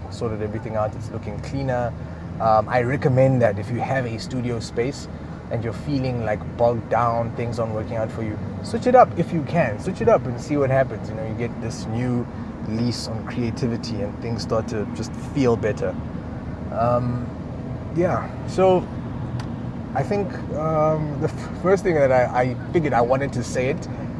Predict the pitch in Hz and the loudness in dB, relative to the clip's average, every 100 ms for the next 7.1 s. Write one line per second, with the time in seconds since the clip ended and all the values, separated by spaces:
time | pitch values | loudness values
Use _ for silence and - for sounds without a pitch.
0 | - 127 117 117 139 147 131 127 - 135 | 2 4 4 4 2 2 0 0 0 -2
1 | 139 131 - - - - - 120 139 - | -2 -4 -4 -8 -6 -6 -2 0 0 -2
2 | - - - - 85 107 107 104 104 101 | -8 -8 -8 -8 -4 2 2 4 2 0
3 | - 110 113 104 - - - - - - | -4 -4 -2 -4 -6 -6 -6 -8 -8 -8
4 | - 131 190 190 185 165 143 127 - - | 2 2 6 4 6 4 2 -4 -8 -8
5 | - - - - - 131 123 117 147 139 | -8 -8 -8 -8 -4 0 2 6 6 6
6 | 123 139 120 123 123 127 170 - 123 123 | 2 2 2 0 2 2 2 0 0 2
7 | 120 | 2